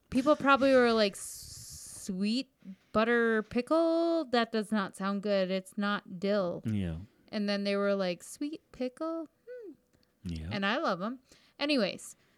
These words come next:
Speaker 1: so where were we again? You just finished off with leave a comment.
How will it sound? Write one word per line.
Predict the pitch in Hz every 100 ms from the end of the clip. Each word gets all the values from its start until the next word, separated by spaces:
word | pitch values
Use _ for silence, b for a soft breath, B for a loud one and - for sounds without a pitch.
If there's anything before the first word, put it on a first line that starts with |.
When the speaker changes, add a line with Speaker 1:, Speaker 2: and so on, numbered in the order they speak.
| _
Speaker 1:
so | - 233 180 175
where | 208 220
were | 226 233
we | 247 254
again? | 254 269 269 277 b b b
You | 208 214
just | 196 185 -
finished | 220 196 196 -
off | 185 190 202
with | 190
leave | 190 175
a |
comment. | 175 202 208 180 170 208